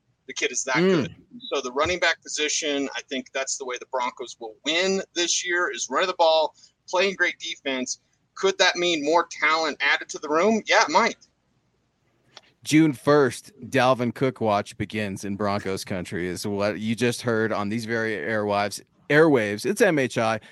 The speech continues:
Speaker 2: He is Thomas Hall. Our special guest, Cecil Lammey, stops by the show.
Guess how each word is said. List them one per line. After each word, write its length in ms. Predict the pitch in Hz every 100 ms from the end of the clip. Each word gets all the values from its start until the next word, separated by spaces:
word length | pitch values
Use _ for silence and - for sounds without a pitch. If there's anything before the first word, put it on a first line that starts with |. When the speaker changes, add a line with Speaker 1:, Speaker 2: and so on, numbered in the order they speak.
| _
Speaker 2:
He 120 | 220
is 80 | 196
Thomas 380 | 196 160 147 143
Hall. 260 | 143 143 -
Our 120 | 139
special 460 | 139 - 202 - 127
guest, 480 | 113 135 117 - - _ _
Cecil 380 | - 156 139 123
Lammey, 340 | 123 127 123
stops 380 | - 120 117 113
by 200 | 117 110
the 120 | 101
show. 420 | - 113 107 104